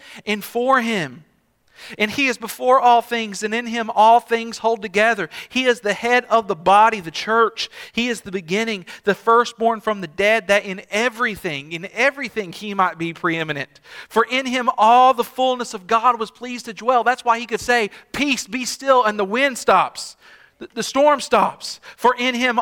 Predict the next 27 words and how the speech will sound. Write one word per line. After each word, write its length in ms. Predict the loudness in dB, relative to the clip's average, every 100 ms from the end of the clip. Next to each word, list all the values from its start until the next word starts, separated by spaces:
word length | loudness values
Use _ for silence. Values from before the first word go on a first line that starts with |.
| 2
all 380 | 6 8 6 4
the 100 | 0
fullness 400 | -2 -4 -6 -12
of 100 | -8
God 280 | -4 -4
was 120 | -4 -10
pleased 340 | -10 -10 -10
to 60 | -12
dwell. 540 | -2 0 0 -2 -8 _ _ _ _ -4
That's 180 | -2
why 140 | 0 0
he 80 | -2
could 160 | -6
forgive 360 | -2 -2 0 -2
sins. 480 | -2 0 0 -2 -10 -2
For 140 | 0
in 200 | 0 0
him 220 | -2 -4 0
all 460 | 0 4 6 6 4
the 80 |
fullness 460 | -2 -2 -2 -2 -6
of 140 | -4
God 280 | 2 4 4
was 140 | 2 -2
pleased 320 | -8 -8 -10
to 80 | -10
dwell. 580 | 0 2 4 0 -4